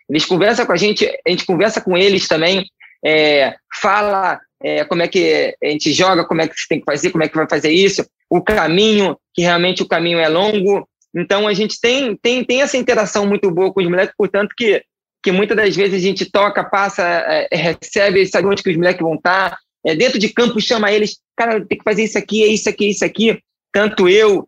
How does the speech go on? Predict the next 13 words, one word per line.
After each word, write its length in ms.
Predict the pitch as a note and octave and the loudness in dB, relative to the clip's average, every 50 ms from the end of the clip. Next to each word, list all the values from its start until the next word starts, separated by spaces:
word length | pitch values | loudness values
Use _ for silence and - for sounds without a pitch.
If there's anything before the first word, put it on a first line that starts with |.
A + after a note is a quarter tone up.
| _ - | _ -6
Nenê, 440 | E3 E3+ E3+ D#3+ E3 F3+ G3+ G3+ F#3+ | -4 -4 -2 -2 0 2 4 4 2
quanto 280 | G3 - F3 E3 - F3 | 2 -2 -4 -6 -6 -10
o 60 | C#3 - _ _ - E3+ | -14 -14 _ _ -6 -2
Fred, 400 | E3+ F3 F#3 F#3 F#3 F3 - E3+ | 0 2 2 2 2 0 -2 -2
como 240 | - F#3 F#3 F#3+ | -2 -2 0 0
os 80 | F#3 D#3 | 0 0
demais 480 | C#3 G3 G#3 G3 F#3+ G#3+ B3 B3 G#3+ G#3+ | 2 2 2 2 0 0 -2 -2 0 0
ali 180 | F#3+ F#3+ G3+ | 2 2 2
mais 260 | F#3+ F#3 F3 E3+ - | 2 0 -2 -2 -2
velhos 300 | - E3+ E3+ F3 F3 D#3+ | -2 0 0 0 0 0
ali 180 | F3 E3 F3 - | 0 0 0 0
também, 360 | - D#3 D#3+ F3 G3 G3 - - _ _ _ _ _ _ _ _ _ _ _ _ - | 0 0 0 0 0 0 -4 -8 _ _ _ _ _ _ _ _ _ _ _ _ -2
é, 280 | E3+ E3+ E3 C3 - | 0 0 0 0 -2